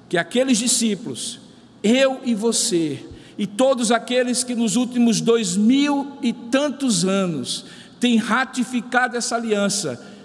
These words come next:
como Abraão, que creem, e isso lhes é imputado por justiça, porque é Deus quem faz e nós que recebemos. Quanto tempo durou para Deus cumprir a sua promessa?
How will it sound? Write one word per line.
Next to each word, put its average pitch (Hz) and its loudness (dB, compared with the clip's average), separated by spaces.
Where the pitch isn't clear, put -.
como 262 2
Abraão, 226 0
que 247 0
creem, 240 2
e 247 6
isso 240 2
lhes 208 0
é 208 2
imputado 202 0
por 233 2
justiça, 185 -4
porque 185 -2
é 185 -2
Deus 190 0
quem 202 -4
faz 160 -4
e 180 -2
nós 160 2
que - -4
recebemos. 139 -4
Quanto 202 0
tempo 196 -2
durou 175 2
para 170 -2
Deus 170 0
cumprir 170 0
a 165 -2
sua 175 -2
promessa? 175 -4